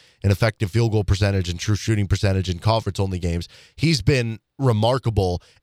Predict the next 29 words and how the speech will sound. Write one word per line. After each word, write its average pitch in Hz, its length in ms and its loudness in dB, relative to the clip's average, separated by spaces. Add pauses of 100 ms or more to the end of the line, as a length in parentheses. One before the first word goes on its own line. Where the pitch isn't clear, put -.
And 120 320 0 (760)
as 160 280 2
we 170 140 -2
kind 156 380 0
of 127 280 -2 (340)
talked 156 260 2
about 123 180 2
yesterday, 110 800 -2 (300)
is 117 220 -2
there 147 140 2
a 143 60 0
big 135 160 -2
difference 143 400 -4
between 127 300 0
him 131 160 2
being 127 180 0
a 113 40 0
starter 147 580 0 (200)
and - 140 -12
coming 131 220 2
off 120 140 0
the 113 80 -2
bench? 143 500 0
Is, 104 160 -2
is 107 160 -2
there 98 140 0
a - 20 0
mentality 127 500 0
thing? 113 300 -2